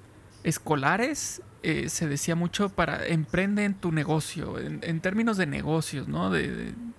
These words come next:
cuestión, este, poner tu, tu changarro, tu super negocio grandote, que hacer crecer, lo que sea. Pero se asociaba este término de emprender con algo, eh,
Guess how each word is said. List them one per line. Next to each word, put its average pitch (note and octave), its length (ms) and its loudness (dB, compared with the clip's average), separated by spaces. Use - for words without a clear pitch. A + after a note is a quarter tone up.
cuestión, F3+ 520 0
este, F3+ 400 0
poner D#3 300 -2
tu, E3+ 280 0
tu D#3 120 -2
changarro, E3+ 680 2
tu F3+ 140 -2
super D#3+ 360 -2
negocio E3 400 0
grandote, E3 720 0
que D#3 100 0
hacer E3 260 2
crecer, F3+ 600 2
lo F3 140 2
que E3+ 100 -4
sea. F#3 220 2
Pero G3+ 320 4
se F#3 420 2
asociaba A3+ 680 2
este A3 200 -2
término G3+ 400 2
de F3+ 40 0
emprender F#3 640 2
con E3+ 240 4
algo, F3+ 440 2
eh, D#3+ 420 0